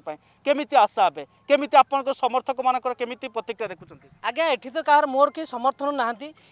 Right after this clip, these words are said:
Speaker 2: କିନ୍ତୁ ମୋର ଯେଉଁମାନେ ଅଛନ୍ତି, ଆନ୍ତରିକ ତଳସ୍ତରର ଲୋକମାନେ ଯେଉଁମାନେ ଅଛନ୍ତି, ଯେଉଁମାନେ ବୁଝୁଛନ୍ତି, ଯେଉଁମାନେ ସରକାରଙ୍କ ବୁ-, ବ୍ୟବସ୍ଥାକୁ ବୁଝୁଛନ୍ତି, ସରକାରଙ୍କ ଯେଉଁ କାର୍ଯ୍ୟକଳାପ ଅଛି, ଯେଉଁମାନେ ବୁଝିପାରୁଛନ୍ତି, ଯେଉଁମାନେ କିଛି ପାଉନାହାନ୍ତି।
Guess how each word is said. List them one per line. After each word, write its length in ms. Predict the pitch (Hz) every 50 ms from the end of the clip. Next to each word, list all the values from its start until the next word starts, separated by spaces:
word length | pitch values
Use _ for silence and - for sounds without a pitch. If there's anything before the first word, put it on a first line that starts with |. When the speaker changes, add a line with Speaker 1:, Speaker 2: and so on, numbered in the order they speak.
| _ -
Speaker 2:
କିନ୍ତୁ 200 | 277 269 - 330 294
ମୋର 240 | 277 277 285 311 311 240
ଯେଉଁମାନେ 300 | 285 302 294 302 302 294
ଅଛନ୍ତି, 380 | 262 233 - 247 277 269 294 302 311 - _ _ _ -
ଆନ୍ତରିକ 360 | 202 233 220 285 285 294 247 294 285
ତଳସ୍ତରର 520 | - 247 254 269 262 - - 294 277 294 277
ଲୋକମାନେ 380 | 269 247 - 262 262 269 277 269
ଯେଉଁମାନେ 300 | 220 254 262 262 269 262
ଅଛନ୍ତି, 280 | 254 233 - 262 269 277 254
ଯେଉଁମାନେ 240 | 277 285 294 302 294
ବୁଝୁଛନ୍ତି, 560 | 226 269 269 233 370 302 311 269 185 - 147 - _ _ _ _ _ _
ଯେଉଁମାନେ 240 | 220 262 285 285 285
ସରକାରଙ୍କ 520 | - 262 254 247 - 285 277 285 277 254 -
ବୁ-, 560 | - 214 240 233 220 220 233 214 214 226 220 - _ _ _ -
ବ୍ୟବସ୍ଥାକୁ 400 | 226 262 294 294 - 330 311 285 277
ବୁଝୁଛନ୍ତି, 460 | 277 277 220 320 277 320 302 214 247
ସରକାରଙ୍କ 440 | 233 254 254 247 - 285 285 285 277 277
ଯେଉଁ 140 | 240 285 277
କାର୍ଯ୍ୟକଳାପ 540 | - 254 254 214 277 277 - 285 285 269 269 277
ଅଛି, 140 | 269 - 302 277 - _ _ _
ଯେଉଁମାନେ 220 | 240 285 302 302 294
ବୁଝିପାରୁଛନ୍ତି, 640 | 226 277 240 262 359 302 339 320 254 240 254 220 233
ଯେଉଁମାନେ 280 | 226 269 277 294 285
କିଛି 200 | - - 269 -
ପାଉନାହାନ୍ତି। 600 | 302 - 277 277 311 339 330 320 277 247 180 185